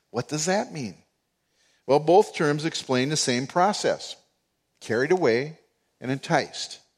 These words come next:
And it's really, it's really a great word. It's used to describe how bait was laid out for an animal to be caught, and the lure was so intense as to literally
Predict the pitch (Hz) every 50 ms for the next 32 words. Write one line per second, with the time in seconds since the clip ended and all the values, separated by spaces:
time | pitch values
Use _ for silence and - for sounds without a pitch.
0 | _ _ _ _ _ _ _ _ - 113 117 113 135 139 127 - 127 131 139 143
1 | 151 156 156 147 - - - 123 123 - - 123 123 127 131 135 135 127 - _
2 | _ _ _ _ _ _ 123 113 107 98 107 113 117 120 117 - - 123 113 107
3 | 101 92 90 _ _ - - - - - 117 - - 127 151 160 175 170 - 196
4 | 185 196 - - - 147 127 127 123 123 127 - - 123 113 107 - - - 139
5 | 143 151 151 - - 127 117 104 107 110 117 120 127 123 123 117 117 120 - -
6 | - 117 110 107 - - 139 143 147 143 135 120 113 110 104 107 107 113 113 -
7 | - - - 151 135 110 110 104 - - - - - _ _ - 127 120 113 110
8 | - _ _ _ _ - 113 110 110 113 123 147 151 151 139 123 120 110 107 104
9 | - - - - - 139 135 139 160 185 202 208 190 185 - - 196 185 151 127
10 | 127 - - - - - - - 127 135 127 - - 139 123 127 143 156 160 165
11 | 156 147 143 135 131 123